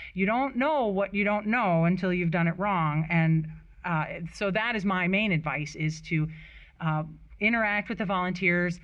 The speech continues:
help them see when they're doing it correctly and when they need correction so that you can preserve all that, uh, the, the things you want out in the woods. You don't accidentally harvest things you don't mean to get rid of. One thing that can help is also assigning people to work in teams.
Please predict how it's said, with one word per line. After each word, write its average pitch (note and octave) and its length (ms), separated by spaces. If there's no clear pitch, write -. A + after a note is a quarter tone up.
help F#3+ 280
them G3 320
see A3 360
when F3 220
they're G3 140
doing G3+ 240
it G#3+ 120
correctly A3+ 420
and F3+ 160
when F3 160
they F3 140
need E3 300
correction D#3+ 600
so - 180
that E3 120
you D#3+ 280
can D#3 500
preserve D3+ 540
all C#3+ 180
that, C#3 300
uh, C3+ 200
the, D#3 300
the D3+ 160
things D#3+ 300
you D#3 100
want D3+ 320
out - 160
in C3 80
the C#3 60
woods. C#3 240
You C#3 80
don't C3+ 160
accidentally C3+ 480
harvest C3 280
things B2+ 240
you C#3+ 60
don't C3 220
mean C3+ 160
to - 100
get - 180
rid - 120
of. - 100
One A#3 300
thing A3 220
that F3+ 160
can F3+ 120
help D#3+ 300
is E3 400
also A3 320
assigning D4 400
people B3+ 320
to A#3 100
work F#3 240
in A#3 120
teams. G#3+ 480